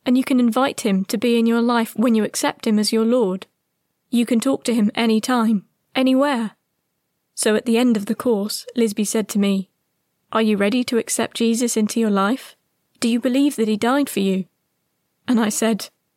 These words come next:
"Yes." It was just the two of us in the room, and I said a prayer thanking Jesus for dying for me and asking him to forgive me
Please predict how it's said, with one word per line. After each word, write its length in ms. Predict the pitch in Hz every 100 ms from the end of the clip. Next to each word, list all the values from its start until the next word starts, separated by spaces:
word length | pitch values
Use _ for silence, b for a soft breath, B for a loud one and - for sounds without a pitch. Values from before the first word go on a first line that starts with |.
| _
"Yes." 540 | - 220 277 - - - _ _ _ _ _ _ -
It 180 | 269
was 120 | 269 247
just 300 | 311 302 -
the 80 |
two 240 | 226 254 254
of 100 | 196
us 180 | 202 -
in 140 | 202
the 80 | 202
room, 320 | 208 190 190 _ _ _ -
and 80 | 247
I 60 |
said 200 | 233 294
a 60 | 277
prayer 400 | - 254 240 220
thanking 460 | - 240 240 233 233
Jesus 420 | 262 226 202 -
for 140 | 240
dying 320 | 214 233 254
for 160 | 240 208
me 260 | 196 196 - _ _ _ _
and 100 | -
asking 380 | 240 233 - 226
him 140 | 220 208
to 100 | 220
forgive 380 | 220 247 247
me 280 | 190 190 196